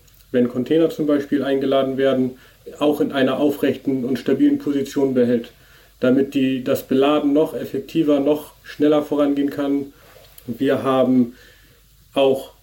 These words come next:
Docksteuerung, automatisierte Docksteuerung, die das Dock automatisch auf einen bestimmten Tiefgang bringen. Dann kann das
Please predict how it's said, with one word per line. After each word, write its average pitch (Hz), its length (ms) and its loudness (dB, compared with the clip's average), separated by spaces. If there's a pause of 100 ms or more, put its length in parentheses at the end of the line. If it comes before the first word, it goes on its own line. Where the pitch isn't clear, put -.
(280)
Docksteuerung, 196 1300 0 (200)
automatisierte 131 800 -2
Docksteuerung, 165 960 2
die 127 160 -2
das 123 300 -2
Dock 151 320 -2
automatisch 143 800 0
auf 127 220 -4
einen 127 140 -2
bestimmten 127 580 -2
Tiefgang 156 540 0
bringen. 151 420 2 (320)
Dann 123 160 2
kann 135 300 -2
das 127 300 -2